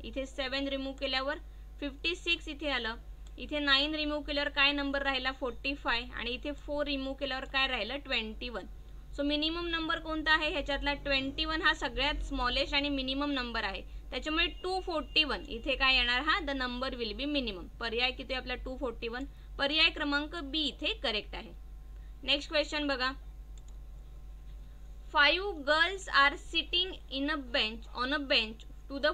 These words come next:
photographer. काय, photo काढण्यासाठी ते फाय मुली तिथे बसलेल्या आहेत. तर काय सांगितलं त्यांनी? "सीमा is to the left of a राणी." So एक एक जे दिले ते mention करून घेऊया इथे. काय सांगितलं सगळ्यात आधी?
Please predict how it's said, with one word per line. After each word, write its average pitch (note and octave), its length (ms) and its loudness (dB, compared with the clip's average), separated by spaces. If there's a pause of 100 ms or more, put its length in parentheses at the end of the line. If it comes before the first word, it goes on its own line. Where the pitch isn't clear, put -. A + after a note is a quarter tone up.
photographer. A#3 600 -2 (500)
काय, G4 120 2
photo E4 360 -4
काढण्यासाठी D#4+ 600 0
ते A#3+ 140 -2
फाय D4+ 380 6
मुली D4 280 0
तिथे D#4 240 -4
बसलेल्या A#3+ 560 2
आहेत. G3+ 240 4 (1400)
तर G#3+ 40 -10
काय C#4 200 4
सांगितलं E4 340 -2
त्यांनी? D#4+ 260 0
"सीमा E4+ 560 2
is F4 600 -2
to D4 80 -4
the D#4+ 160 0
left D#4+ 600 4
of C#4 180 -2
a C#4+ 40 0
राणी." G#3+ 300 4 (580)
So D#4 60 -4
एक D#4+ 220 8
एक E4+ 160 4
जे G4 120 2
दिले F4+ 240 2
ते F4 140 -2
mention D#4+ 460 0
करून C4+ 240 2
घेऊया A#3+ 280 0
इथे. A3 260 -2 (680)
काय C#4 140 8
सांगितलं D#4+ 360 0
सगळ्यात D4+ 340 2
आधी? D4+ 240 2